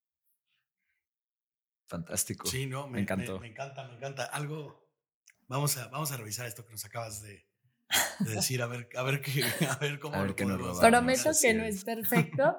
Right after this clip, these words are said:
Speaker 1: <laughs>
Speaker 3: pero es entretenido.
Speaker 2: <laughs> No, y además, y a-, también como, <clears throat> pues digamos, como elemento de la cultura también está muy interesante, ¿no? Porque,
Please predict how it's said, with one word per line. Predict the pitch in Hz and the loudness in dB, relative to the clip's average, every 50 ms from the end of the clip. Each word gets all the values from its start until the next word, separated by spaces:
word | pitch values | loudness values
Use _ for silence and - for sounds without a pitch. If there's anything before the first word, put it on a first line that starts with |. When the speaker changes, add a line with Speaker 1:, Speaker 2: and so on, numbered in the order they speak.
| - | -2
Speaker 1:
<laughs> | - - | -8 -2
Speaker 3:
pero | - 208 202 196 196 | 0 2 2 2 0
es | 196 214 | -2 -4
entretenido. | 220 214 202 190 180 180 180 180 175 180 170 - - 156 - - - - - - | -2 -2 -2 -4 -4 -4 -6 -8 -6 -6 -8 -8 -8 -10 -14 -14 -14 -14 -12 -10
Speaker 2:
<laughs> | - - - - 160 - - 175 139 - 170 - 139 127 131 - - 135 117 113 - - - 131 110 101 107 - - 123 104 95 107 - _ _ _ _ _ | -6 -2 2 2 2 4 4 2 2 2 0 0 2 0 0 0 -2 -2 -2 -2 -2 -4 -4 -2 -2 -2 -4 -6 -6 -8 -6 -8 -10 -14 _ _ _ _ _
No, | 185 202 220 214 | 0 2 2 4
y | |
además, | 208 202 190 185 196 202 - - - - | 4 4 4 2 0 -2 -4 -6 -8 -8
y | - 170 | -6 -6
a-, | 170 170 - - | -6 -6 -6 -8
también | - 170 180 185 185 | -6 -4 -4 -2 -2
como, | 180 208 196 190 175 165 151 147 143 139 135 135 135 - - _ _ _ _ _ _ _ _ _ _ - | -2 -2 -2 -2 -2 -2 -2 -2 -4 -4 -6 -8 -10 -14 -18 _ _ _ _ _ _ _ _ _ _ -4
<clears throat> | - 156 156 143 135 135 131 | 0 0 0 0 -2 -6 -8
pues | 151 156 139 | -6 -4 -4
digamos, | 151 160 160 151 131 | -2 -2 -4 -4 -6
como | - 139 147 | -8 -8 -6
elemento | 147 143 147 160 156 156 170 | -6 -4 -4 -4 -4 -2 -2
de | 170 | -2
la | 160 143 | -4 -4
cultura | - 143 131 127 143 143 147 147 139 | -4 -6 -8 -8 -8 -6 -6 -6 -6
también | 143 135 139 139 139 | -6 -8 -10 -8 -6
está | 135 127 - 139 | -6 -6 -6 -6
muy | 139 139 139 | -6 -8 -8
interesante, | 135 - 120 120 117 - 160 156 156 143 143 123 113 | -10 -10 -8 -4 -2 -2 -2 -2 -2 -6 -8 -12 -14
¿no? | 120 139 139 | -14 -14 -16
Porque, | 139 135 127 123 - 131 127 123 117 107 - | -16 -16 -18 -14 -10 -10 -8 -8 -10 -14 -18